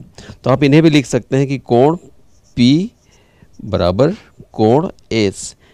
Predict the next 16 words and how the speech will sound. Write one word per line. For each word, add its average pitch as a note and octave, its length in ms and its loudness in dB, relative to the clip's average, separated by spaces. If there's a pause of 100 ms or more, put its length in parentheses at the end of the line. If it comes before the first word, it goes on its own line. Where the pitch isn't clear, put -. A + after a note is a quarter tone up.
(140)
ये D#3+ 200 0
भी F3+ 140 4
एकांतर G2+ 480 0
कोण F2+ 240 -6
है। G2+ 220 -12 (1040)
अब F#3 220 2 (1200)
इन C#3+ 180 2
दोनों C#3+ 220 4
कोणों C#3+ 240 2
को D3 100 -2
देखिए C#3+ 320 -2
आप, F#3 140 -6 (680)
ये D3+ 360 0
शीर्षाभिमुख A#2+ 720 0
कोण B2 240 2
है, B2 220 0